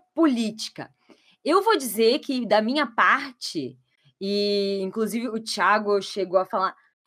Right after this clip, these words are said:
R P G, ele é política, porque ele tem casos sociais. Então, eu acredito que desde a hora que eu escolho, ah, o mais básico do meu personagem, todos os trejeitos dele,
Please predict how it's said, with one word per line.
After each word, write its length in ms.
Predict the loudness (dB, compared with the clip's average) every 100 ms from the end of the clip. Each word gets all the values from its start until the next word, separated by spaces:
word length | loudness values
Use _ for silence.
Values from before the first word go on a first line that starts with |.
| 4
R 180 | 4 6
P 200 | 2 0
G, 400 | 0 -2 -2 -2
ele 340 | -4 -2 -4 _ _ _ _ _ 0
é 260 | 2 2 -4 _ _ -4
política, 840 | -2 0 -2 -4 -16 -16 -20 -20 _
porque 300 | -10 -6 -2
ele 480 | 0 4 4 4 -2
tem 280 | -4 -4 -4
casos 380 | 2 2 2 -6
sociais. 880 | -12 -6 0 2 2 -4 -14 -20 _ _ _ _ -20 -8
Então, 960 | -4 -2 -2 2 4 6 4 2 0 4
eu 140 | 4
acredito 500 | 4 0 0 0 -2
que 480 | 0 2 4 2 -2 -2
desde 340 | 0 2 4
a 100 | 4
hora 220 | 4 2
que 200 | -2 -2
eu 140 | -2 -2
escolho, 1080 | -4 -12 -12 -2 2 4 2 0 -4 -4 -14 _ _ _ _ _ -20 -2
ah, 460 | 4 6 6 4 2
o 140 | 0
mais 400 | 4 4 2 0
básico 640 | 4 6 6 4 0 -4 -4
do 120 | -2
meu 140 | -2
personagem, 840 | -4 -10 -6 -2 4 6 4 2 -4
todos 260 | -2 -2 -4
os 160 | -8
trejeitos 840 | -4 -2 -2 0 -2 -2 -10 -12 -4
dele, 640 | 0 2 2 0 -4